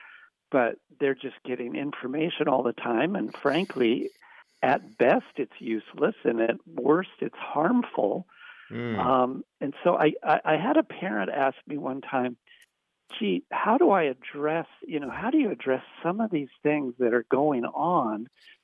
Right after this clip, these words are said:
Speaker 1: to my six and seven-year-old?" And I felt like God just gave me a, an illustration. I said, "You know what? When, when bank tellers are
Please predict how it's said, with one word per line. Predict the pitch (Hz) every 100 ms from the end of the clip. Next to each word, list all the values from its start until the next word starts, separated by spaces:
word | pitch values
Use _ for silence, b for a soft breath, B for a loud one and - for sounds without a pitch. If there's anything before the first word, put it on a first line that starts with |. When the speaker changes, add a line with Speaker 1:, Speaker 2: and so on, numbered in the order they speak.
| -
Speaker 1:
to | 160
my | 156 131 - -
six | 190 - -
and | - - -
seven-year-old?" | 247 254 196 117 104 113 117 B B B B _ _ -
And | 143 143 -
I | 190 -
felt | 202 160
like | 139
God | 131 135 147
just | 170 -
gave | 131 131
me | 120
a, | 113 - -
an | 120 127
illustration. | 139 123 - 131 123 139 - 117
I | 113 131 - -
said, | 123 -
"You | 143
know | 160
what? | 165 165
When, | 143 135 127 - _ B B B B -
when | 135 135 120
bank | 135 156 202 - -
tellers | 143 123 110 120 127 - -
are | 117